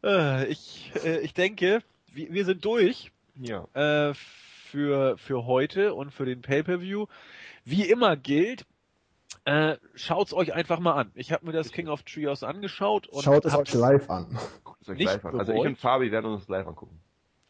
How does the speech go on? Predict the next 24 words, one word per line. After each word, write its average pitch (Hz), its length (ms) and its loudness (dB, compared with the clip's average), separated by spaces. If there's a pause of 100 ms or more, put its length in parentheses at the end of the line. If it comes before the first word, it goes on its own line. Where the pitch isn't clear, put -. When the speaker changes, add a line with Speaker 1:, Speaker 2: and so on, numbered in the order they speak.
(640)
Speaker 1:
Genau. 117 380 -2
Speaker 3:
Getr-, 151 240 4
Speaker 1:
Aber 135 100 2
den 147 100 2
kann 175 200 2
ich, 160 80 -2
Speaker 3:
getrennt 175 240 6
Speaker 1:
kann 190 100 4
ich 180 60 0
Speaker 3:
in 190 60 4
Speaker 1:
danach, 170 220 2
Speaker 3:
anderen 147 200 4
Wohnungen 127 240 4
natürlich. - 560 -6 (1040)
Speaker 1:
kann 160 180 -8
ich 170 220 -12
ihn, 143 220 -10
Speaker 3:
Miteinander. 123 540 -2
Speaker 1:
äh, - 60 -16
auch 123 220 -4
danach 120 420 0
noch 190 200 -8
sehen? 233 380 -10 (120)
Speaker 3:
Ja. 113 260 0